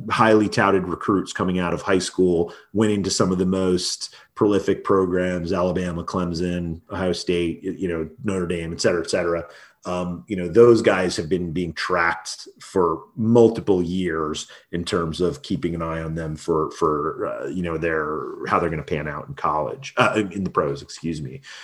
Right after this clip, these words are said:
So, so yes, I think the data at the top will be good. And so that might, I think my point in saying all that is it might actually lead to some interesting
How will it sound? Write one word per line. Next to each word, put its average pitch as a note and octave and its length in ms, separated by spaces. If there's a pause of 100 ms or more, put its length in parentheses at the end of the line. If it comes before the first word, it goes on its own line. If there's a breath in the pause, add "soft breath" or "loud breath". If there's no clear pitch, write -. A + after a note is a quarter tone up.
(100)
So, G#2+ 540
so B2+ 220
yes, A#2 420
I G2+ 60
think G2+ 420
the G#2 140
data A2 320
at G#2 140
the F#2+ 80
top A2+ 360
will G#2 80
be F#2 160
good. A#2+ 420 (400 loud breath)
And B2+ 160
so D#3 220
that D#3 240
might, D#3 300 (260)
I B2 140
think C3 140
my A#2 120
point F3 320
in C3+ 80
saying A2 300
all G2+ 160
that G2+ 200
is F#2+ 140
it A2 160
might A#2+ 360
actually F#2+ 500
lead F#2 320
to G2 100
some F2+ 300
interesting F#2 840